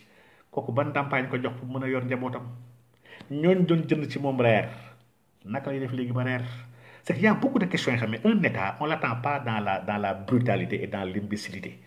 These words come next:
Un État, on l'attend dans la, dans la prévision, n'est-ce pas ? Dans l'anticipation, dans la prospective. Nit ki balaa ngay jël mesure sax, war nga jauger, mesurer, évaluer mesures yi nga am, ses impacts, ses incidences, ses conséquences, ak lépp.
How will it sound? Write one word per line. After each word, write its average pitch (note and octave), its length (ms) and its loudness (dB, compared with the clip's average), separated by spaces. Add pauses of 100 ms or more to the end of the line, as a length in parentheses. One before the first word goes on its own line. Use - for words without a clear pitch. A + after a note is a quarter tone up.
(340)
Un B2+ 140 4
État, A2+ 300 6
on A2+ 60 0
l'attend A2 380 2
dans G2 120 -2
la, F#2 220 2
dans F#2 160 -6
la F2+ 160 0
prévision, - 640 -4 (420)
n'est-ce F2+ 140 -8
pas ? F#2 140 -2
Dans G#2 160 2
l'anticipation, A2 800 2
dans A2 100 4
la A#2 140 2
prospective. A#2 680 -2 (240)
Nit E3+ 80 2
ki D#3 80 2
balaa E3+ 220 6
ngay D3+ 100 4
jël B2 160 6
mesure B2 320 4
sax, - 160 -2
war A#2+ 160 0
nga A2+ 140 0 (100)
jauger, A#2 480 6 (280)
mesurer, B2 580 4 (360)
évaluer B2 680 6 (100)
mesures A#2+ 560 2
yi A#2 80 2
nga A#2 140 4
am, F#2+ 120 -2
ses B2 380 -2
impacts, G#2+ 320 -4
ses A#2 260 0
incidences, G2+ 460 -2
ses B2 160 2
conséquences, G#2+ 480 0
ak - 80 -2
lépp. G#3+ 240 6